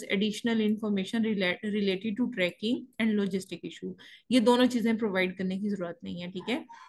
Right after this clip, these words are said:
लेकिन reconfirm your use of Amazon, uh, ship service for your seller fulfilled item as part of an appeal submission। ये क्योंकि submission का एक part है, so इसलिए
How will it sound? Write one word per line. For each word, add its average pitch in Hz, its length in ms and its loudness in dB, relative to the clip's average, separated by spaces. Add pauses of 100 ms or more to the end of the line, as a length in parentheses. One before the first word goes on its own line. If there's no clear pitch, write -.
(260)
लेकिन 226 320 6
reconfirm 262 760 4 (800)
your 233 220 6
use 226 400 4
of 254 140 6 (140)
Amazon, 220 480 2 (460)
uh, 214 420 4
ship 285 320 2
service 247 480 2
for 226 240 2
your 214 240 4
seller 196 480 0
fulfilled 208 420 0
item 190 380 0 (160)
as 190 180 0 (100)
part 180 260 4
of 196 140 -6
an 180 140 -4 (240)
appeal 180 380 -4
submission। 175 500 -14 (480)
ये 233 240 4
क्योंकि 247 520 2
submission 240 580 2
का 247 160 6
एक 226 320 -2
part 190 340 4
है, 247 100 2
so 262 180 -4
इसलिए 208 460 -2